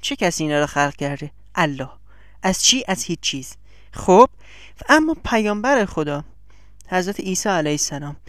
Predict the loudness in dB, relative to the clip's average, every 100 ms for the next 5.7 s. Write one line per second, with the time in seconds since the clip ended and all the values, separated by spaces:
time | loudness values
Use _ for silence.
0 | -20 -12 2 2 6 6 6 2 2 2
1 | -4 -14 -20 -20 -20 -20 -18 0 4 6
2 | 6 4 4 0 -2 -4 0 2 4 2
3 | 0 -2 -2 0 0 0 -4 -4 -2 0
4 | 0 -2 -4 -4 -4 -6 -8 -8 -8 -6
5 | -4 -2 -2 -2 -2 -2